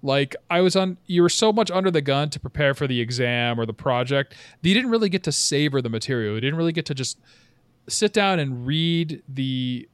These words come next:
textbook the way the author intended, slowly and carefully, and read all the explanations and really chew over the material. Um, and I think you probably could get more out of an education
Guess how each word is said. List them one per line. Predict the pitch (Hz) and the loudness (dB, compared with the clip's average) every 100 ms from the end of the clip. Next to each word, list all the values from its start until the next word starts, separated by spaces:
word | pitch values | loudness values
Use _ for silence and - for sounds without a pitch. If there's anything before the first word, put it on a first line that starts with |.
| _ _ - | _ _ -6
textbook | 170 - 147 120 | -4 -4 -6 -4
the | 135 | -4
way | 131 | -2
the | 127 120 | -2 -2
author | 123 127 120 | -4 -4 -6
intended, | 110 - 120 107 92 | -8 -8 -8 -6 -8
slowly | - - 139 143 135 120 107 98 | -6 -6 -2 0 0 -2 -4 -6
and | 101 | -8
carefully, | - 123 120 120 104 101 | -4 -4 -4 -6 -8 -8
and | 104 | -8
read | 120 | -4
all | 127 | -2
the | 120 | -2
explanations | 120 - 131 127 120 113 | -6 -6 -6 -6 -6 -8
and | 107 | -8
really | 123 120 | -6 -6
chew | - - 151 143 | -6 -6 -2 -2
over | 139 131 127 | -2 -4 -6
the | |
material. | 110 107 135 120 107 92 117 _ _ _ _ _ _ - | -8 -8 -6 -6 -6 -10 -14 _ _ _ _ _ _ -10
Um, | 127 123 113 107 104 _ - | -4 -2 -2 -6 -12 _ -6
and | 151 | -4
I | 156 | -2
think | 214 202 | -2 -2
you | 233 | -4
probably | 208 254 285 269 | -4 0 0 0
could | 247 190 | -4 0
get | 156 | 0
more | 139 151 139 | 2 2 2
out | 120 123 | 0 -2
of | |
an | 120 | -4
education | 117 117 - 127 120 117 98 95 | -6 -6 -4 -4 -4 -6 -8 -12